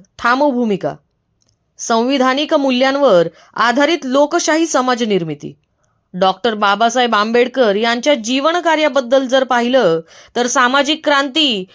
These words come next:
व मानवमुक्तीचा लढा म्हणून ओळखली जाते. अस्पृश्यता निर्मूलनामध्ये अस्पृश्यता आणि जातीभेदाविरुद्ध आजीवन संघर्ष त्यांनी केला. समाज मानवाधिकार हा त्यांचा मुख्य ध्येय होते.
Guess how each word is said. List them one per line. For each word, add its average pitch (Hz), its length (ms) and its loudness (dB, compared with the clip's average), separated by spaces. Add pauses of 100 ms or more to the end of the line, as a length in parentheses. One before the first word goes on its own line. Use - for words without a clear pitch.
(120)
व 233 120 0
मानवमुक्तीचा 262 920 0
लढा 240 260 2
म्हणून 247 260 -2
ओळखली 190 320 0
जाते. 147 380 -6 (540)
अस्पृश्यता 269 760 0
निर्मूलनामध्ये 254 1000 0 (260)
अस्पृश्यता 339 720 0
आणि 359 260 2
जातीभेदाविरुद्ध 254 1160 0 (320)
आजीवन 247 540 0
संघर्ष 220 480 0
त्यांनी 175 280 -2
केला. 147 280 -6 (600)
समाज 269 440 0
मानवाधिकार 277 800 2 (360)
हा 226 120 0
त्यांचा 247 380 0
मुख्य 285 440 -2
ध्येय 196 260 2
होते. 160 360 -4